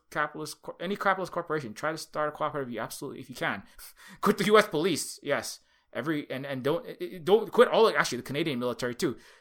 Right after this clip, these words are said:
The Australian military, they're too busy slitting the throats of Uyghurs in Afghanistan. Did you know that? No, most people don't know that. They just think that Asian socialist countries are committing genocide when it's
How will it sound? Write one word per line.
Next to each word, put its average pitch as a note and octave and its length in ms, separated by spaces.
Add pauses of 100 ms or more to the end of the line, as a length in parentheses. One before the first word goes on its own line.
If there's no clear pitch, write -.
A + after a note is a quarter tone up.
The C3+ 120 (120)
Australian E3+ 680 (220)
military, F3+ 340
they're F#3 80
too G#3 140
busy G3+ 320
slitting F#3+ 320
the F3+ 80
throats F#3 340
of D#3+ 180
Uyghurs F3 400
in E3 200
Afghanistan. D#3+ 800
Did B2 120
you D#3+ 60
know G3+ 100
that? A#3+ 280
No, F3 300
most D3+ 140
people D3+ 140
don't E3+ 160
know D3+ 100
that. A#2+ 280 (320)
They C3+ 80
just D3+ 180
think E3+ 160
that D3+ 340 (1300)
Asian A3+ 300
socialist A3+ 460
countries G3 280
are E3 60
committing E3+ 340
genocide D#3 480
when C3+ 140
it's - 340